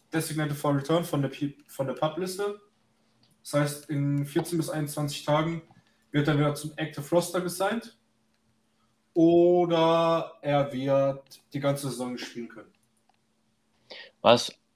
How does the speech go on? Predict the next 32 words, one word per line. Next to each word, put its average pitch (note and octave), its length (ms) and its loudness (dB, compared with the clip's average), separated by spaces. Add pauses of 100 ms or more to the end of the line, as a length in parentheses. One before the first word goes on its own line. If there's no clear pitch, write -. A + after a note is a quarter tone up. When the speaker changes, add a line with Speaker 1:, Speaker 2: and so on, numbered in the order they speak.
(120)
Speaker 2:
meiner A2+ 240 6
Meinung G#2 320 4
nach F#2+ 320 0 (340)
auch F#2 220 -4
nicht F2 180 -10
schlimm E2 280 -12
ist. - 220 -14 (1400)
Weil G2+ 120 4
nach G#2+ 140 6
so A#2 180 6
einer B2 200 6
Speaker 1:
Äh, - 40 -6
Speaker 2:
krassen A2+ 340 6
Verletzung G#2+ 840 2
sollte G#2+ 360 -2
man G2+ 180 -4
erstmal F#2 600 -6
wieder F#2 400 0
Speaker 1:
Musst - 680 -14
du - 20 -12
Speaker 2:
langsam D#3+ 380 2
Speaker 1:
ja D#3 80 6
Speaker 2:
in D#3 60 4
Speaker 1:
auch D3+ 60 -2
Speaker 2:
den C#3 80 0
Groove B2+ 120 2
Speaker 1:
überlegen, C#3+ 240 0
Speaker 2:
kommen. B2 120 -8
Speaker 1:
er A#2 140 -10
wurde B2+ 200 -4
siebenmal C#3+ 420 -4
operiert. C#3 540 -6